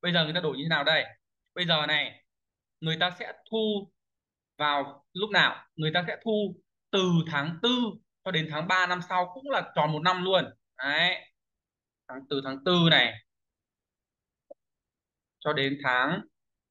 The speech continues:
ba năm sau đúng không? Yokunen Sangatsu. Đấy, cũng là Ichinenbu. Vậy như vậy nó sẽ phát sinh cái phần từ tháng một cho đến tháng ba.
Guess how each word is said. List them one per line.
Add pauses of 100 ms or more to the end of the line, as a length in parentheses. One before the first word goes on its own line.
(500)
ba
năm (100)
sau
đúng
không? (1200)
Yokunen
Sangatsu. (840)
Đấy, (440)
cũng
là
Ichinenbu. (880)
Vậy
như
vậy
nó
sẽ
phát
sinh
cái (240)
phần
từ (200)
tháng
một (460)
cho
đến
tháng
ba.